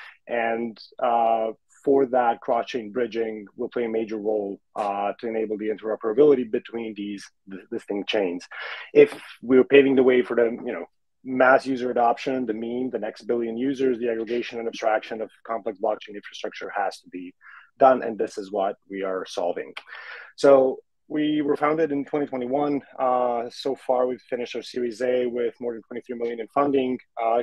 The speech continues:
current team size is about forty-five people, and we support about twenty blockchains, and we're growing pretty fast. Uh, we have about five hundred U K,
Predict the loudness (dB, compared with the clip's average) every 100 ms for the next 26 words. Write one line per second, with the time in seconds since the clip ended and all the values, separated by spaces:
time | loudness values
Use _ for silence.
0 | -2 -4 -4 -6 -4 0 0 0 -2 -2
1 | -2 -2 -6 -4 -6 -6 -8 -4 -2 0
2 | -2 -8 -20 -20 _ -18 -6 -4 -2 -4
3 | -8 -6 -4 0 -2 -2 -6 -2 4 4
4 | 2 -2 -4 -6 -6 -4 -2 -2 -4 -2
5 | 0 2 0 -4 -8 -14 _ -4 -2 0
6 | 4 4 2 -4 -20 -6 -2 0 0 -2
7 | -2 0 0 -2 -2 0 0 -2 -4 -4
8 | -4 -6